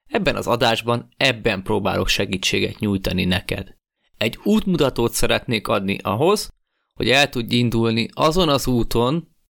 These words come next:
aminek a végén már a saját ritmusodhoz tudod igazítani a napodat, a terveidet.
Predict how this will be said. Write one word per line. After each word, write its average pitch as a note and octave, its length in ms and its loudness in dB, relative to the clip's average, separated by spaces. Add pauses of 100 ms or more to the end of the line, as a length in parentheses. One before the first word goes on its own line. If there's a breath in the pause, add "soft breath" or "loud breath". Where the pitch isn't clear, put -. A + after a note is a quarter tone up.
aminek C3 420 2
a A2 80 0
végén C3 680 2
már B2+ 220 2
a B2 40 -2
saját F3 460 0
ritmusodhoz A#2 880 -2
tudod A2 340 -2
igazítani G#2+ 880 0 (480)
a G#2+ 60 -2
napodat, B2 720 0 (240)
a A#2 160 -4
terveidet. F#2 880 0